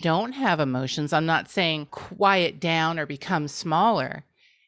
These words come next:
Just increase control over 'em so that you're not responding like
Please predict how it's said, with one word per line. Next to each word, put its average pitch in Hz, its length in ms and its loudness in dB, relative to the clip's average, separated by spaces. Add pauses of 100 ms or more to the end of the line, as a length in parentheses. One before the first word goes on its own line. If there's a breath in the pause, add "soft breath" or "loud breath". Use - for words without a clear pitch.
(300 soft breath)
Just 226 360 0
increase 185 640 -6
control 247 760 -2
over 131 340 -6
'em - 260 -20 (280)
so - 240 0
that 180 180 0
you're 190 160 -4
not 196 400 -2
responding 185 920 -2
like 160 580 -2